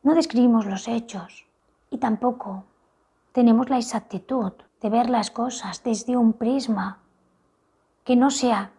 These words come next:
nuestro pensamiento y atribución. Si, por ejemplo, he hecho algo y me he dado cuenta que no era como lo quería hacer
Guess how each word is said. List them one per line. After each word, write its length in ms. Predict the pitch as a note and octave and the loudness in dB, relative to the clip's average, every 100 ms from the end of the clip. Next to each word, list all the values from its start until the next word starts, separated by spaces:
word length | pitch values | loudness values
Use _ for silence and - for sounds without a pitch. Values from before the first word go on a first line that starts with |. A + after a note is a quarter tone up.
| _ A#3 | _ 0
nuestro 340 | A#3 A#3 G3+ | 0 0 -2
pensamiento 880 | G#3+ G#3 G3 G3 A#3 A#3+ A#3 G3 - _ _ | -4 -2 -2 0 0 0 -2 -8 -12 _ _
y 80 | A#3 | -4
atribución. 680 | G3+ G#3+ F#3 - G#3+ G3 F3 _ _ _ _ _ _ _ _ _ _ _ _ _ _ _ _ | -2 -2 -2 -2 -4 -4 -8 _ _ _ _ _ _ _ _ _ _ _ _ _ _ _ _
Si, 240 | - A#3 | -6 -4
por 180 | A3 G#3+ | -4 -4
ejemplo, 640 | G#3 - A3+ G#3+ G3+ F3 - _ | -4 0 0 0 -6 -12 -14 _
he 80 | B3+ | -6
hecho 240 | A#3 A3+ | -4 -2
algo 520 | G3 B3+ A#3 F#3+ F#3 - _ _ _ _ _ _ | 0 0 0 -2 -8 -14 _ _ _ _ _ _
y 80 | A3+ | 4
me 80 | A3 | 4
he 40 | |
dado 220 | A3+ G3+ | 4 0
cuenta 380 | G3 C#4+ D4+ G3+ | -2 -4 -2 -6
que 80 | G3+ | -4
no 120 | F#3+ | -4
era 200 | G3 G3 | -2 -4
como 180 | G#3 G3 | -4 -4
lo 140 | G3 | -4
quería 240 | A3 G3 F#3 | -4 -4 -6
hacer 400 | - C4+ A#3 | -2 0 -2